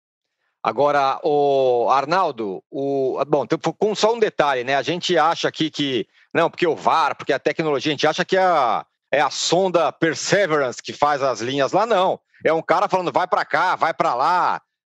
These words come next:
põe mais pra cima, põe mais pra baixo." É assim que é, e isso ficou escancarado nesse, nesse, nesse, nesse, nesse áudio que vazou aí, que vazou não, que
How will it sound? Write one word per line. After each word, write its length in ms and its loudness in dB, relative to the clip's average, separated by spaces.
põe 120 0
mais 120 0
pra 160 0
cima, 200 -4
põe 120 0
mais 140 -2
pra 160 0
baixo." 460 0
É 100 0
assim 380 -2
que 160 2
é, 180 0
e 160 -2
isso 160 -4
ficou 180 -2
escancarado 800 0
nesse, 600 -4
nesse, 680 0
nesse, 480 0
nesse, 320 0
nesse 300 0
áudio 340 0
que 140 -8
vazou 420 -2
aí, 140 -2
que 160 -8
vazou 200 0
não, 120 -2
que 200 -6